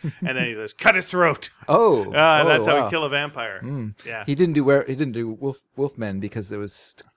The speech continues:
Speaker 1: too, it was, it co-, it wasn't cost effective, really. It just had to charge too much to
Speaker 2: No, you'd have to do the whole body thing.
Speaker 1: Mm-hmm.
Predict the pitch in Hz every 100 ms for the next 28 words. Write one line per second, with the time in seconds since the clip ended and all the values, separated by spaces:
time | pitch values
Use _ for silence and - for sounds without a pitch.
0 | - 139 107 104 113 - 156 151 135 123
1 | 120 - 107 95 - 98 95 98 92 90
2 | 92 - - 104 - 104 101 110 98 -
3 | - - 107 123 120 117 131 - 113 117
4 | 113 95 - 120 117 107 107 101 110 101
5 | 101 _ 131 135 139